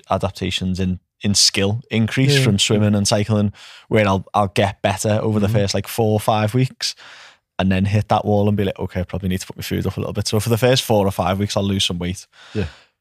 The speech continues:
Speaker 1: But then for the, like, last six to seven, I can't afford to be in a deficit, 'cause I need,
Speaker 2: Yeah, yeah, no.
Speaker 1: I need the performance rather than the weight loss
Speaker 2: Yeah.
Speaker 1: from food. So,
Speaker 2: But also at the same time,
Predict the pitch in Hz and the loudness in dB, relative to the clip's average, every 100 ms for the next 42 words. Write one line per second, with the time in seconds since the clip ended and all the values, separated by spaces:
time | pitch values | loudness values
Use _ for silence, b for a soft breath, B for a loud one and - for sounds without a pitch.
0 | _ _ - - 101 92 92 - _ _ | _ _ -6 -2 0 0 -4 -12 _ _
1 | _ _ _ - - 95 87 - - 95 | _ _ _ -12 -4 -2 -2 -4 -6 -6
2 | - - - - - - - - 85 87 | -6 -6 -6 -8 -8 -8 -6 -6 -4 -6
3 | - 90 92 - 78 - 92 90 92 95 | -6 -6 -6 -8 -10 -8 -6 -6 -8 -10
4 | - 92 - _ _ _ _ - 90 87 | -12 -14 -16 _ _ _ _ -8 -4 -2
5 | 95 80 82 85 82 b b b b b | -2 -4 -8 -12 -14 b b b b b
6 | b _ _ _ _ 95 92 87 _ _ | b _ _ _ _ -2 -2 -2 _ _
7 | 95 90 - 85 85 90 95 87 90 87 | -8 -4 -2 -2 -4 -2 -2 0 -2 -4
8 | 78 92 92 - - _ _ _ - 117 | -4 -6 -8 -14 -20 _ _ _ -4 -2
9 | 113 - 90 - 90 87 - - 90 90 | -2 -4 -6 -2 -4 -4 -8 -2 -2 -2
10 | - _ B B B B 131 143 120 110 | -10 _ B B B B 0 4 2 2
11 | 127 117 - 104 104 120 127 | 0 -2 -2 -2 0 0 0